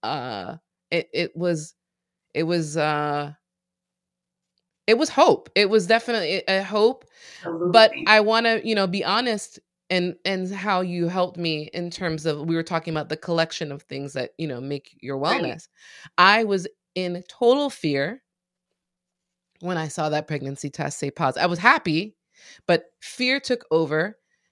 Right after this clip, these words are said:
Speaker 1: I call it, you know, I don't think it's, it's unfair to say P T S D. I think there are many types
Speaker 2: Right.
Speaker 1: of where that comes from, but it was definitely of,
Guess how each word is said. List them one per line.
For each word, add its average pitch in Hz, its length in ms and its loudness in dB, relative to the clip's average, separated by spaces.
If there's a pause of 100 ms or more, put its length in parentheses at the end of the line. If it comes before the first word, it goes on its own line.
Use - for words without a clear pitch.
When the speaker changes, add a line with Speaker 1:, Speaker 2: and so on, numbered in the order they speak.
(300)
Speaker 1:
I 175 140 4
call 185 300 2
it, 180 180 2
you 190 140 -2
know, 165 280 0
I 185 120 2
don't 190 180 -2
think 175 200 -6
it's, - 300 -8
it's 165 280 -6
unfair 175 440 0
to 165 120 -4
say 151 240 -4
P - 200 -12
T 160 160 -6
S 147 200 -4
D. 147 420 -8
I 151 120 -8
think 156 200 -8
there 151 80 -2
are 147 40 -4
many 151 220 -6
types 147 400 -4
Speaker 2:
Right. 147 160 0
Speaker 1:
of 160 60 -6
where 151 100 -4
that 147 120 -8
comes 151 240 -10
from, 165 100 -8
but 170 100 -2
it 170 100 -2
was 165 120 -6
definitely 170 580 -4
of, 147 200 -4